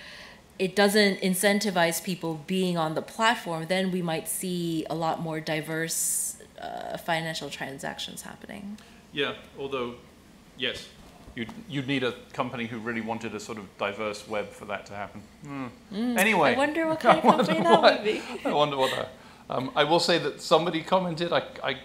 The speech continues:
Speaker 2: can't find the exact comment, someone was sort of really delighted that somehow we'd had this whole discussion and the word blockchain hadn't been mentioned once, which of course I've now broken by saying it,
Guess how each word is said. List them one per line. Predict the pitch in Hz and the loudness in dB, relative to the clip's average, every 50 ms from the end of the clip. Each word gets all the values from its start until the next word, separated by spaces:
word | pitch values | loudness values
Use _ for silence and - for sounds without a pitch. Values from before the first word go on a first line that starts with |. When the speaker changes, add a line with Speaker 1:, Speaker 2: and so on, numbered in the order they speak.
| - - | -18 -10
Speaker 2:
can't | - - 139 127 127 - | -2 0 2 2 2 0
find | - - 139 131 | -4 -4 -4 -4
the | 127 120 | -4 -4
exact | 117 117 131 127 - - | -2 0 0 0 0 0
comment, | - 131 123 127 123 120 | -2 -2 -2 -2 -4 -4
someone | - - 139 131 135 127 127 | -2 0 0 0 0 0 -2
was | 120 113 | -2 -4
sort | - - - | -4 -4 -4
of | 117 110 117 | -6 -6 -4
really | 117 117 117 117 | -4 -2 -2 -2
delighted | 113 117 117 120 113 113 113 - 117 110 | -2 0 2 4 4 4 4 0 -6 -6
that | 117 110 - | -6 -6 -4
somehow | - - 120 117 123 117 | -4 -4 -4 -2 -2 -2
we'd | 113 113 113 | -2 -2 -4
had | 120 117 107 | -4 -4 -6
this | 113 104 | -6 -6
whole | - 123 113 | -4 -4 -4
discussion | 107 107 - - 123 113 110 - - 120 113 110 | -4 -6 -8 -6 -4 -4 -4 -6 -8 -8 -6 -6
and | 113 | -4
the | 113 | -4
word | 110 110 110 104 101 - | -2 -2 -2 -2 -4 -4
blockchain | 117 113 117 113 - - - 117 107 107 117 | -4 -4 -4 -4 -4 -6 -4 -4 -4 -4 -4
hadn't | 127 123 113 113 110 | -4 -4 -4 -4 -6
been | 110 107 110 | -6 -6 -6
mentioned | 110 110 110 - - 107 101 95 | -6 -6 -6 -8 -8 -10 -10 -6
once, | 101 110 110 113 131 - - - - - - - - - - - - | -4 -4 -4 -4 -4 -10 -12 -14 -14 -18 -20 -20 -20 -20 -20 -18 -16
which | 123 117 - | -12 -8 -8
of | 139 - | -6 -4
course | - 131 113 - | -2 -2 -2 0
I've | 117 110 110 107 | 0 0 0 -2
now | 117 107 104 | -4 -6 -6
broken | 92 - 107 98 92 - 107 104 | -4 -4 -4 -4 -4 -6 -10 -10
by | 95 95 95 | -10 -10 -10
saying | - - 98 90 90 92 | -8 -10 -10 -8 -8 -10
it, | 92 - | -12 -12